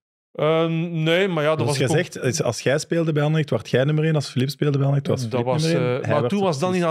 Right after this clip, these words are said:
Speaker 1: niet al, net iets, net iets ouder ook. En
Speaker 2: Oké.
Speaker 1: ja, het was dan vooral de, de periode van, van, eh, Michel Prudhomme,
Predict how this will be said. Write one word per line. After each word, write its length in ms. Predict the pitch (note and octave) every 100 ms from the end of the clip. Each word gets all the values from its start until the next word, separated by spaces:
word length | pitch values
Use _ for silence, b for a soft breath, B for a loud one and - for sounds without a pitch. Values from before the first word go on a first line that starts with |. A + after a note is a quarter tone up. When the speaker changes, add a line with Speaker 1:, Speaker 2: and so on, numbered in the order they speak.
| E3
Speaker 1:
niet 100 | D#3+
al, 40 |
net 180 | D#3 D#3
iets, 220 | D#3+ -
net 220 | - D#3+ D#3
iets 220 | C3 -
ouder 320 | C#3+ E3 E3
ook. 200 | D#3+ -
En 240 | C#3 C3 A#2
Speaker 2:
Oké. 180 | -
Speaker 1:
ja, 180 | F#2+ C3
het 80 | C#3
was 120 | C#3
dan 120 | B2+ A2
vooral 280 | B2 E3+
de, 180 | C#3+ C#3
de 100 | B2
periode 280 | - B2+ C#3+
van, 300 | B2 B2 B2+
van, 240 | A2+ A2+ G#2+
eh, 80 |
Michel 300 | G#2+ - A#2+
Prudhomme, 380 | - F2 G2+ D3+